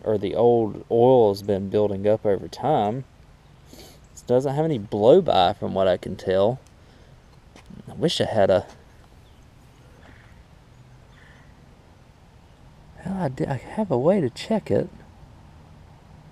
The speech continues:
I do have a way to check R P Ms, actually. And I need to take the cover off of it anyways.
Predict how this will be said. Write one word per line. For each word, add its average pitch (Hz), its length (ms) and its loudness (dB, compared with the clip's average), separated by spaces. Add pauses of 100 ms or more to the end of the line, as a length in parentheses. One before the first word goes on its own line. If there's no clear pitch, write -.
(760)
I 165 40 -2
do 349 160 6
have 196 160 8
a - 20 -2
way 113 160 6
to 104 80 2
check 104 320 4
R 98 140 2
P 104 240 -10
Ms, 95 320 -10
actually. 196 560 0 (880)
And 139 100 0
I 151 60 4
need 208 200 2
to 160 80 -4
take 175 260 2
the 127 80 -6
cover 180 480 6
off 120 260 8
of 110 100 -8
it 107 140 2
anyways. 127 880 2